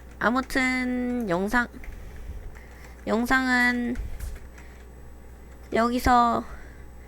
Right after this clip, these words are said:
마칠게요. 아, 아무튼 영상은 여기서 마칠게요. 네. 네, 시청해주신 분들 감사합니다. 네.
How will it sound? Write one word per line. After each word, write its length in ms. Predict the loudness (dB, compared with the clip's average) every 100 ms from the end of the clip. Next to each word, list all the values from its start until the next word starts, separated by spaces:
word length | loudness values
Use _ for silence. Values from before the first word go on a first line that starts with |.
| -16 -10 12
마칠게요. 800 | 12 12 12 12 12 12 12 12 10 2 2 0 0 2 2 2 2 10
아, 180 | 12 12 10 2 6 12
아무튼 600 | 12 12 12 12 12 12
영상은 400 | 12 12 12 12
여기서 240 | 12 12
마칠게요. 760 | 12 12 12 12 12 12 12 12 10 0 0 0 0 8
네. 440 | 12 12 12 12 12 6 4 8 8 8 2 0 8
네, 300 | 12 12 12
시청해주신 640 | 12 12 12 12 12 12 12
분들 580 | 12 12 12 12 12 12
감사합니다. 1080 | 12 12 12 12 12 12 12 12 12 12 12 2 -4 -10 -12 -6
네. 840 | -2 0 2 2 2 2 0